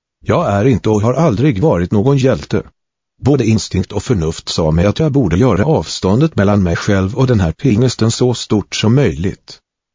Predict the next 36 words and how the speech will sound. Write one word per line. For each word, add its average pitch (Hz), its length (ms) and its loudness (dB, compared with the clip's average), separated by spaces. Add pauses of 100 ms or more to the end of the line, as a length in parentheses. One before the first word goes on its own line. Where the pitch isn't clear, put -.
(140)
Farkosten 95 720 -2
var 73 100 0
okänd 92 440 -2
och 95 120 0
dess 87 180 -2
reaktioner 113 560 0
därför 85 400 0
omöjliga 127 540 2
att 107 100 -4
förutsäga. 80 680 -2 (480)
Olyckligtvis 107 720 0
har 95 100 0
jag 98 80 0
alltid 113 400 0
varit 107 300 0
utrustad 95 520 -2
med 92 120 2
en 92 60 2
alltför 92 300 0
stark 95 400 -2
nyfikenhet 98 840 0
och 135 100 2
när 85 200 0
föremålet 90 720 0
för 98 140 -2
nyfikenheten 107 920 0
är 73 240 0
av 73 160 -2
vetenskaplig 107 800 -2
art, - 360 -10 (520)
i 196 60 -4
synnerhet 131 640 0
ett 90 140 -2
viktigt 117 420 -2
vetenskapligt 90 800 -2
framsteg, 110 880 -2